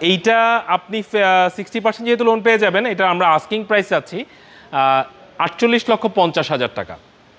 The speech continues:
So যারা এটা পারচেজ করতে চান, যারা, আহ, দেখতে চান গাড়িটাকে সরাসরি, মিয়াজাকি ট্রেডিংয়ের শোরুমে অবশ্যই ভিজিট করুন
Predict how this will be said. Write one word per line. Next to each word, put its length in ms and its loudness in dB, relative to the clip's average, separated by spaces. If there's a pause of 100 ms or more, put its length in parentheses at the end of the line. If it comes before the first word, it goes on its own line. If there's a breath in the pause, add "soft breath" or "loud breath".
(500)
So 100 0
যারা 500 2 (300)
এটা 240 0
পারচেজ 420 -4
করতে 260 -2
চান, 280 0 (320)
যারা, 360 2
আহ, 580 -8 (100)
দেখতে 280 0
চান 200 0
গাড়িটাকে 340 0
সরাসরি, 440 -2 (460 soft breath)
মিয়াজাকি 480 -2 (340)
ট্রেডিংয়ের 340 -2
শোরুমে 380 0
অবশ্যই 360 2
ভিজিট 340 -2
করুন 220 0